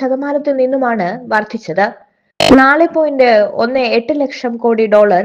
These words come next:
ജി ഡി പി മൂല്യത്തോടെ ഇന്ത്യ ജപ്പാനെ മറികടന്ന് ലോകത്തിലെ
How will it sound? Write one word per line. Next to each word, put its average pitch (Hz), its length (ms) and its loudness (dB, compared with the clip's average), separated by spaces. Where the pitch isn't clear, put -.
ജി 220 160 -4
ഡി 233 140 -4
പി 247 80 -4
മൂല്യത്തോടെ 254 560 0
ഇന്ത്യ 262 200 0
ജപ്പാനെ 254 460 0
മറികടന്ന് 247 480 0
ലോകത്തിലെ 277 440 2